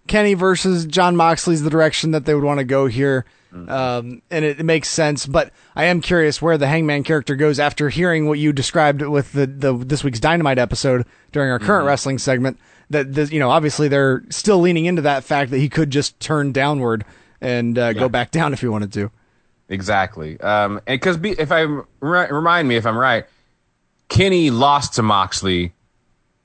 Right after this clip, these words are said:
Speaker 2: before Moxley went to win the belt, right? Like, didn't Moxley and Omega have
Speaker 1: They,
Speaker 2: a
Speaker 1: that's,
Speaker 2: number one
Speaker 1: yeah, they
Speaker 2: contenders
Speaker 1: f-,
Speaker 2: match?
Speaker 1: well, they fought at Full Gear with that, like, uh, that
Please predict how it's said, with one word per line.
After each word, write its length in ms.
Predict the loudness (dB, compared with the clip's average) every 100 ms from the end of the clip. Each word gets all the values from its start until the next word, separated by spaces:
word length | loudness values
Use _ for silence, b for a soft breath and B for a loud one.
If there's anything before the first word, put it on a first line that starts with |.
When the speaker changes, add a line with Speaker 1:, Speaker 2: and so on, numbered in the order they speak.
| -12 -8
Speaker 2:
before 380 | -4 0 2
Moxley 380 | 4 2 2 0
went 240 | -2 -2 -2
to 60 |
win 140 | -2 -2
the 80 |
belt, 300 | 0 2 2 2
right? 160 | 2
Like, 160 | 2 2
didn't 220 | 2 2
Moxley 340 | 2 2 2
and 100 | 2
Omega 420 | 2 2 2 4 2
have 360 | 4 2 2
Speaker 1:
They, 140 | 2 2
Speaker 2:
a 40 |
Speaker 1:
that's, 200 | 2 0
Speaker 2:
number 140 | 2 0
one 80 | 2
Speaker 1:
yeah, 140 | 2
they 40 | 4
Speaker 2:
contenders 180 | 2 0
Speaker 1:
f-, 60 |
Speaker 2:
match? 260 | 0 0 2
Speaker 1:
well, 100 | 4
they 120 | 4
fought 220 | 4 2
at 40 | 2
Full 240 | 4 2
Gear 260 | 4 2 4
with 200 | 2 2
that, 240 | 2 2
like, 340 | 2 2 2 0
uh, 360 | 2 2 0
that 400 | -2 0 0 0